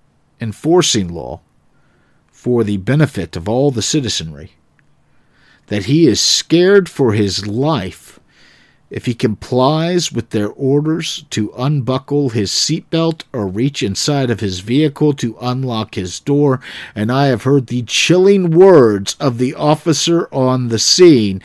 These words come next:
as that officer responded, "You should be."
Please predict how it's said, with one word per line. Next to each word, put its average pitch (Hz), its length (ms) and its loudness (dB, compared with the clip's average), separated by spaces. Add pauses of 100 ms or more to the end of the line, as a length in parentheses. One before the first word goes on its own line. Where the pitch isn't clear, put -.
(340)
as 127 280 4
that 160 280 4
officer 156 640 0
responded, 139 840 0 (420)
"You 170 720 4
should - 800 4
be." 90 400 -8